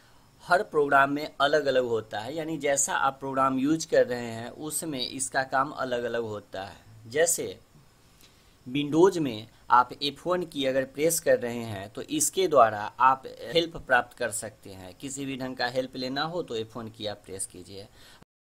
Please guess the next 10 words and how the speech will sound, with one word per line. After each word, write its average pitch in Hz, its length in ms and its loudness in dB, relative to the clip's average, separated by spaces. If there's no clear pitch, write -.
फोल्डर 131 380 0
को 127 320 -6
या 117 200 -2
फाइल 123 440 0
को 120 400 -4
आप 120 200 2
रीनेम 127 340 -2
करना 120 340 -6
चाहते 113 440 -6
हैं 110 280 -14